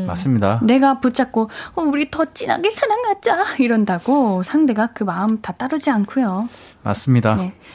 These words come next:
Speaker 3: 자, 우리 도건 씨 다음 사연 읽어주세요.
Speaker 2: 알겠습니다. 체할 것 같은 님 사연입니다.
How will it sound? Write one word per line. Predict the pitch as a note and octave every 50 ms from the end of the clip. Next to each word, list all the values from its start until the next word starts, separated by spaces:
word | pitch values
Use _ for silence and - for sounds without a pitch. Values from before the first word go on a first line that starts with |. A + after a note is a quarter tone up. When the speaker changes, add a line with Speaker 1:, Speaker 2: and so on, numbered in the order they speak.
| -
Speaker 3:
자, | - - D#4
우리 | D#4 E4 F4 F4+ F4 F4 F4 F4+ F#4+ G4 G4 G4 F#4+
도건 | - C#4+ D#4 F#4+ F#4+
씨 | - - C4+ A#3 B3+ C#4+ C#4+
다음 | - - F#3+ F#3+ G3
사연 | G3+ - B3+ A3 G#3+ A#3+ B3
읽어주세요. | A#3+ A#3 A#3 G#3+ G#3 G3+ - - F3 F3
Speaker 2:
알겠습니다. | A#3 C#4 C#4+ G#2+ G#2 - - G#2 F#2 E2+ D#2 E2+ F2 F#2 C3 E3+ - - - - - - - -
체할 | - - F#3 G3 G3+ G3+
것 | G3+ G3+ F#3+
같은 | F#3+ F3+ - - F#3 F3+
님 | F3+ F3+ F3+ F3+ F3+ F3+
사연입니다. | E3 E3+ E3+ E3 D#3 C3 G#2+ F#2 F2+ - A2 A#2+ A#2 - -